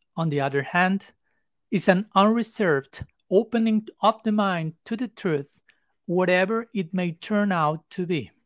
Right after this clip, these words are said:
Faith has no preconceptions.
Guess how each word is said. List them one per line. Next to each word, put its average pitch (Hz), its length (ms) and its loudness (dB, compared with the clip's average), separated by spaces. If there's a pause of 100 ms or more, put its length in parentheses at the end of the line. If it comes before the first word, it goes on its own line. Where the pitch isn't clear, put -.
(1000)
Faith 196 460 0
has - 380 -6
no 185 240 0
preconceptions. 202 1200 -4